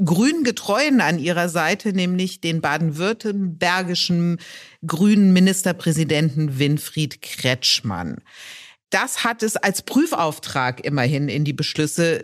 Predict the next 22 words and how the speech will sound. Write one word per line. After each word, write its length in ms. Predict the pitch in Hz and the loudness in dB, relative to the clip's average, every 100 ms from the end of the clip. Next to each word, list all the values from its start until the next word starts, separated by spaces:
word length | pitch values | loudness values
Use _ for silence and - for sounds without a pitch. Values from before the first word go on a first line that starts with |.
| 165 | -4
gefasst. 540 | 190 - 214 294 - | -4 -2 -4 -2 -4
Da 220 | - 190 247 | -2 -2 0
war 140 | 269 | 0
die 120 | 220 | -2
große 360 | 196 220 233 226 | -2 -4 -2 -6
Frage, 680 | - - 202 226 220 220 180 | -6 -4 -2 0 0 0 0
warum 500 | 170 175 214 262 240 | -2 -2 0 4 4
sind 260 | 196 220 | 4 2
die 120 | 220 202 | 2 -4
C-D-U-Ministerpräsidenten 1600 | - 208 196 - 208 220 196 202 208 - 196 175 180 175 202 208 | -2 0 0 0 2 4 4 0 -4 -2 -2 0 0 2 2 2
damit 280 | 180 185 180 | 4 2 0
überraschend 580 | 180 180 175 220 240 220 | -2 -2 -2 0 0 2
am 140 | 170 | 2
Montag 580 | 160 175 277 - 269 - | 4 4 2 0 -4 -2
um 160 | 196 | 0
die 160 | 190 180 | 0 2
Ecke 300 | 175 - 190 | 0 0 -2
gekommen 420 | 151 - 160 170 | -2 -4 -2 0
und 100 | 170 | 0
haben 140 | 170 165 | 0 0
es 140 | - | -2
eingebracht, 720 | 131 156 185 190 - 185 - | -2 0 2 0 -2 -4 -4